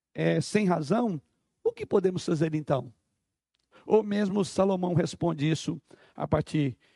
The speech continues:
de três coisas importantes. Como é que Salomão responde? Primeiro,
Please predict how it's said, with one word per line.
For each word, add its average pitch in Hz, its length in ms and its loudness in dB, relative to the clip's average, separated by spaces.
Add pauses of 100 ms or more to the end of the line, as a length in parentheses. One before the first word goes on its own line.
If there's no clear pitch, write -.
(160)
de 180 120 -6
três 226 300 0
coisas 156 360 0
importantes. - 640 -4 (840)
Como 214 180 0
é 220 40 2
que - 80 -4
Salomão 185 340 2
responde? 147 440 -2
Primeiro, 214 500 -2